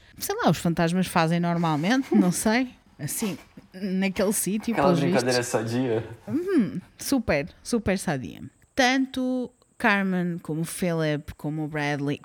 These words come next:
Speaker 1: todos eles descrevem ver as mesmas entidades, os mesmos espíritos. Todos eles, todos. As descrições são horríveis. Por exemplo, um deles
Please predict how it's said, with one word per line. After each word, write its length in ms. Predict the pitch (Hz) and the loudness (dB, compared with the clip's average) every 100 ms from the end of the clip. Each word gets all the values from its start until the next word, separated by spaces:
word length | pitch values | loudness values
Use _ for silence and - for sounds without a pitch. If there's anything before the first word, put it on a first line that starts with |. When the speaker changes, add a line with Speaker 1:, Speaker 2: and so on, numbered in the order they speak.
| - | 0
Speaker 1:
todos 400 | 247 247 - 190 | 2 2 0 0
eles 240 | 190 185 | 2 0
descrevem 920 | - - - 185 170 170 180 180 190 - - | 0 -2 -2 -2 0 0 0 0 -2 -6 -8
ver 400 | 165 175 170 - | -2 0 0 -2
as 140 | 175 165 | -4 0
mesmas 560 | 180 190 190 175 175 | 0 2 0 0 0
entidades, 560 | 170 170 147 156 156 156 | -2 -4 -2 -2 -2 -4
os 80 | 151 | -4
mesmos 280 | 151 147 - | -2 -2 -2
espíritos. 600 | - 135 127 - - - | -4 -4 -4 -6 -10 -8
Todos 380 | - 180 170 151 | -2 0 0 -4
eles, 320 | 98 - - | -8 -8 -8
todos. 420 | - 131 - - - _ _ - - - - - | -6 -6 -8 -12 -14 _ _ -20 -20 -20 -20 -4
As 120 | 160 | -2
descrições 640 | - - - 165 - 165 - | -2 -2 -2 -2 0 0 2
são 100 | 170 | 2
horríveis. 640 | 165 113 120 123 82 - - | 2 2 -2 -4 -10 -10 -8
Por 200 | - 170 | -4 -2
exemplo, 460 | 165 165 151 - - _ - | 0 0 -2 -6 -14 _ -4
um 140 | 180 | -2
deles 460 | 160 151 - - | 0 -2 -4 -8